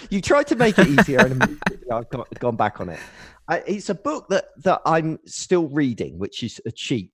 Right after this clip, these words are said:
really. Um, and it's not an easy book to read, um, because it's quite heavy going.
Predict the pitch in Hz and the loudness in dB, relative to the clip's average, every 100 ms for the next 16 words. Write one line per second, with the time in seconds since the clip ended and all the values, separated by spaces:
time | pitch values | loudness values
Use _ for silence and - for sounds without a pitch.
0 | - 78 69 62 - _ _ - 117 117 | -14 -12 -12 -16 -20 _ _ -8 -2 -2
1 | 117 117 _ _ _ _ _ 143 151 - | -2 -6 _ _ _ _ _ -2 0 0
2 | 160 214 233 226 196 190 151 110 98 98 | 2 2 2 -2 -2 -4 -6 -8 -6 -8
3 | 76 - - _ 123 92 92 80 82 - | -8 -14 -20 _ -8 -4 -4 -6 -14 -20
4 | _ _ _ - 113 117 120 117 - _ | _ _ _ -4 0 0 -2 -8 -10 _
5 | _ 139 - 139 - - 170 - - 139 | _ -4 -2 -4 -6 -6 -2 -2 -2 -2
6 | 135 107 120 90 76 | -2 -2 -2 -2 -8